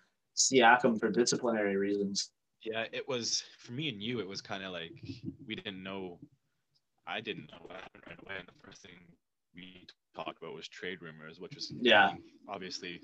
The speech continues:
Speaker 2: what we talk, what, what is unfortunately goes through the in-, internet, the media's mind, right? Is
Speaker 1: Mm-hmm.
Speaker 2: the, the most savviest thing that could happen, I guess, a trade. So
Speaker 1: I mean,
Speaker 2: it turned out
Speaker 1: besides
Speaker 2: yesterday that he actually got,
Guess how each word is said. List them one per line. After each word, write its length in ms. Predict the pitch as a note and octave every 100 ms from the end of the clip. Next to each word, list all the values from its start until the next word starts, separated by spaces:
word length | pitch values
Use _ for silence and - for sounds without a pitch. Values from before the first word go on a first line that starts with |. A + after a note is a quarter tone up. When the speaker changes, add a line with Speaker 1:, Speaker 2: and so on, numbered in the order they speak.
| -
Speaker 2:
what 200 | F#2 F#2
we 80 | E2
talk, 220 | F2+ E2+ E2 _
what, 180 | G#2 F2+ _
what 160 | F#2 D2
is 240 | F#2 D#2+ - _
unfortunately 400 | G#2 G#2 G2+ F2+
goes 200 | E2 F2+
through 240 | - F#2 E2 _
the 80 | F2
in-, 300 | F#2 F2 E2+ D#2+ _ _ E2+
internet, 300 | D#2+ D2+ D#2+
the 100 | F#2+
media's 380 | G2 G2+ F2+ E2
mind, 300 | E2 D#2+ D2
right? 200 | D#2 E2 - _ - - -
Is 100 | A2+
Speaker 1:
Mm-hmm. 160 | A2+
Speaker 2:
the, 400 | F#2 D#2 D2 A#1 - _ _ _
the 80 | G2+
most 340 | G2 F#2+ -
savviest 680 | - - E2+ F2 E2+ E2+ -
thing 240 | - E2+ D#2
that 120 | D#2
could 100 | E2+
happen, 280 | E2 D#2 -
I 60 | D#2
guess, 220 | - -
a 20 |
trade. 320 | - E2 D2 D2
So 360 | - D#2 D2 _ _ _ _ _ _ _ _ _ _ -
Speaker 1:
I 60 |
mean, 240 | B2+ B2+ A#2
Speaker 2:
it 40 |
turned 120 | A#2+
out 20 |
Speaker 1:
besides 340 | B2+ - C#3 D3
Speaker 2:
yesterday 120 | C#3
that 240 | - -
he 80 | G#2+
actually 300 | F#2+ - -
got, 160 | G2+ F#2+